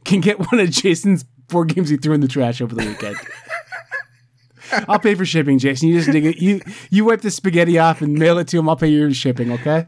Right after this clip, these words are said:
Speaker 2: Okay.
Speaker 1: Fifty-four, please, Jason. Get some mojo going here.
Speaker 2: All right, my number fifty-four is a game about exploring, early exploration, and it's called Lewis and Clark.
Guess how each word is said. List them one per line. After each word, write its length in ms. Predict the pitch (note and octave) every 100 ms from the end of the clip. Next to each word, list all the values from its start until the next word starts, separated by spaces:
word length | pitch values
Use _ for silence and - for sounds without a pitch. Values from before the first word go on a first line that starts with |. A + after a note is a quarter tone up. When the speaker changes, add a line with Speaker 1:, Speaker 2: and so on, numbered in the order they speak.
| -
Speaker 2:
Okay. 580 | D3 C#3 A2+ G#2+ C#3+ - _ _ _ _ _ _ - - - - - _ - - - -
Speaker 1:
Fifty-four, 760 | - - C#4+ A#3 E4 G#3 G#3+ E3+
please, 260 | C#4 C4
Jason. 380 | - E3 D3 E3 -
Get 140 | B3
some 140 | A3+ F3
mojo 320 | D3 C#3 C#3
going 240 | C#3 C3+
here. 280 | B2 D3 D3 _ _ _ _ _ _ _ _ - - - -
Speaker 2:
All 60 | D3
right, 100 | C#3+
my 100 | D#3+
number 200 | E3+ D3+
fifty-four 540 | C#3+ C#3+ C3+ C3 B2
is 200 | A#2+ A#2+
a 60 | A2
game 240 | A2 A#2+
about 540 | A#2 G2+ G#2 G#2 G2 _ _
exploring, 680 | A#2+ - - G#2 G#2 G#3 - _ _ _ _ _ _ _ _ _ _ A#2+
early 320 | A#2 A2 G#2+
exploration, 880 | G2+ - G2+ G2+ F#2 G#2 G2 F2+ - -
and 160 | G#2+
it's 160 | A2+ -
called 440 | - A2 G#2 F#2+ -
Lewis 320 | - G#2+ G2+ -
and 120 | F2
Clark. 340 | D#2+ D#2+ -